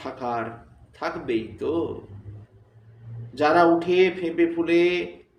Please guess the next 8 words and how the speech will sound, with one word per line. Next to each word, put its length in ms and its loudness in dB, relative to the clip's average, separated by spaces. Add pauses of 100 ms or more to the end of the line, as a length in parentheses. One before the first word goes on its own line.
(140)
মধু 420 -4
লোটে 360 -2 (220)
ফুলে 260 -8 (100)
ফুলে, 320 -6 (1040)
তাদের 380 -4 (260)
আজ 160 -4 (280)
উড়ে 240 -8
উড়ে। 320 -10